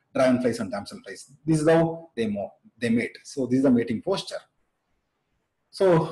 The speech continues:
coming to naiad characteristics, so they are hemimetabolous. So that means there will be a naiad stage. Naiads are aquatic. Either respire through three caudal gills. Okay, if the caudal gills are found,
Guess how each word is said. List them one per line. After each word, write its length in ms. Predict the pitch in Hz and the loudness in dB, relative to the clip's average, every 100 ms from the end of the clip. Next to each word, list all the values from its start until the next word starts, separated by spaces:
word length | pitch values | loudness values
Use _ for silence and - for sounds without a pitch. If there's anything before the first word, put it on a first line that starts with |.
| - | 0
coming 200 | 180 202 | 2 4
to 120 | 190 | 4
naiad 420 | 131 120 175 208 | 4 4 4 4
characteristics, 800 | 175 139 - 123 - - - - _ _ _ _ _ _ _ _ - | 4 2 2 -2 -2 -4 -6 -12 _ _ _ _ _ _ _ _ 0
so 160 | 127 | 2
they 120 | 127 143 | 6 6
are 100 | 131 | 6
hemimetabolous. 760 | 120 135 127 95 85 85 82 - - | 6 6 6 4 -2 -6 -8 -10 -16
So 220 | _ 139 120 | _ -2 0
that 200 | 123 175 | 0 0
means 280 | 220 - - | 0 -2 -8
there 80 | 120 | -4
will 80 | 117 | 0
be 60 | 156 | 2
a 80 | - | 2
naiad 320 | 98 120 143 | 0 0 0
stage. 320 | - 160 - - - _ _ | 2 0 0 -8 -20 _ _
Naiads 360 | 123 135 156 160 | -4 -2 -2 2
are 100 | 160 | 2
aquatic. 400 | 156 185 151 - - - _ _ _ 113 | 2 0 -2 -4 -16 -20 _ _ _ -2
Either 320 | 139 151 131 | 2 4 2
respire 600 | 120 123 - 165 165 - | 0 -4 0 2 2 2
through 460 | 160 165 180 165 - | 2 2 2 -4 -2
three 380 | 170 196 202 - | 0 2 0 2
caudal 380 | 147 147 156 143 | 4 6 6 4
gills. 560 | 143 110 - - - _ _ | 4 2 -2 -8 -14 _ _
Okay, 280 | 139 151 113 - _ _ | -4 -2 -2 -6 _ _
if 120 | 120 | 0
the 140 | 135 139 | 2 2
caudal 320 | 135 151 165 | 2 4 4
gills 220 | 156 156 | 4 4
are 200 | 156 - | 4 4
found, 340 | 143 117 - | 4 4 0